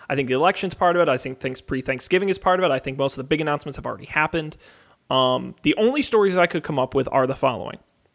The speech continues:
Samsung purchasing, uh, Harman. If you know Harman, uh, they're big in, uh, car electronics. So maybe there's an angle there, Samsung playing in cars, could talk about that. Also, eh, the F C C sending a letter to A T and T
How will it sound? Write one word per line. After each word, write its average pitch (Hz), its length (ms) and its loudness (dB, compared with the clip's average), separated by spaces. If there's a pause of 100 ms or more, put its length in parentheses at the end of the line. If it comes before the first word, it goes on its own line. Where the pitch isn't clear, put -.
(800)
Samsung 208 480 0
purchasing, 175 560 -2
uh, 135 160 4
Harman. 208 480 0 (640)
If 160 140 2
you 170 60 0
know 170 120 4
Harman, 180 500 0
uh, 143 180 2
they're 139 180 0
big 160 580 0
in, 143 400 -2
uh, 127 140 -2
car 165 320 2
electronics. 190 800 -2 (260)
So - 80 -4
maybe 151 60 6
there's 139 160 4
an 139 80 -2
angle 135 160 2
there, 135 100 4
Samsung 131 420 -4
playing 131 220 -2
in 127 80 -8
cars, 135 260 0
could - 140 -18
talk 135 160 -2
about 131 200 -6
that. 139 240 2 (360)
Also, 180 500 0
eh, 170 220 2 (140)
the 165 160 -6
F 180 100 -6
C 196 160 -10
C 190 240 -8
sending 156 320 -4
a 151 60 -2
letter 147 240 0
to - 240 -10
A 165 140 -2
T 151 220 -10
and 131 140 -8
T 240 400 -4